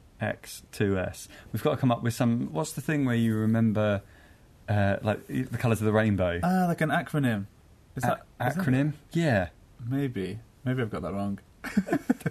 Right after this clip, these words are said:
Speaker 1: It, uh, but it's like the embellished form of an acronym. I'm g-, I'll, I'll get there by the end of the pod,
Speaker 2: <laughs>
Speaker 1: A K A Google it in the background.
Speaker 2: <laughs> Yeah.
Speaker 1: And, uh, <laughs> our answers on a postcard, please, guys.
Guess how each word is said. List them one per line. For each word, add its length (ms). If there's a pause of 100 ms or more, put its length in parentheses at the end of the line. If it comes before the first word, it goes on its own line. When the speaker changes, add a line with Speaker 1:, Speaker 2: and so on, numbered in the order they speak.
Speaker 1:
It, 260
uh, 80
but 240
it's 160
like 100
the 280
embellished 640
form 340
of 100
an 60
acronym. 600
I'm 200
g-, 60
I'll, 300
I'll 120
get 160
there 80
by 140
the 100
end 100
of 80
the 60
pod, 320 (160)
Speaker 2:
<laughs> 160
Speaker 1:
A 120
K 120
A 400 (100)
Google 300
it 120
in 100
the 60
background. 580 (120)
Speaker 2:
<laughs> 40
Yeah. 160
Speaker 1:
And, 280
uh, 240 (240)
<laughs> 240
our 220
answers 240
on 100
a 60
postcard, 500
please, 220
guys. 260